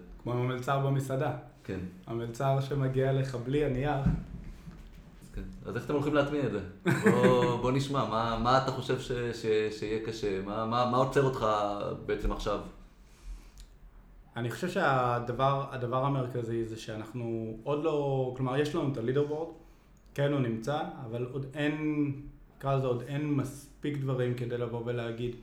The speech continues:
Speaker 1: "היי, זה פחות או יותר מה שאנחנו רוצים להטמיע", או לסדר את זה באיזשהו כיוון של רודמפ שאפשר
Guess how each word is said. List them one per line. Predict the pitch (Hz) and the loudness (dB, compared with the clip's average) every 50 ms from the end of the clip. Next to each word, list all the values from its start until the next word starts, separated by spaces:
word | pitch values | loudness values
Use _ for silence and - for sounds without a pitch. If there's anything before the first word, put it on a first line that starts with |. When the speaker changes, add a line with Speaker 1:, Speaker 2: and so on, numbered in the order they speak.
| - - - - - - - - - - - - - - | -18 -20 -20 -20 -20 -20 -20 -20 -20 -20 -20 -18 -6 -2
Speaker 1:
"היי, | 143 143 135 120 113 113 | 0 2 2 2 2 0
זה | - - - - - - - - 151 156 151 151 147 - | -2 -6 -12 -16 -18 -16 -4 -2 2 2 4 2 2 0
פחות | 135 - 151 143 143 | -2 -2 0 0 2
או | 139 | 0
יותר | 131 127 127 127 | 0 0 0 0
מה | 127 123 123 | 0 0 -2
שאנחנו | 127 131 123 123 123 120 | -2 -4 -4 -6 -6 -8
רוצים | 117 113 - 123 120 | -8 -8 -6 -4 -4
להטמיע", | 123 104 - 120 117 | -4 -4 -4 -4 -4
או | 117 | -4
לסדר | 120 120 123 - 131 131 135 131 131 120 | -4 -4 -4 -4 -2 0 2 2 2 2
את | |
זה | 127 131 | 0 0
באיזשהו | 120 123 120 120 123 - - 135 131 | 0 0 0 0 -2 -4 -6 -6 -6
כיוון | - 135 120 123 135 135 | -6 -6 -4 -2 0 0
של | 135 139 131 | 0 0 -2
רודמפ | 123 113 127 139 135 135 135 135 | -2 0 0 0 0 0 -2 -2
שאפשר | - 123 113 - - - - 135 135 135 139 135 | -4 -6 -8 -8 -10 -8 -2 0 2 2 2 0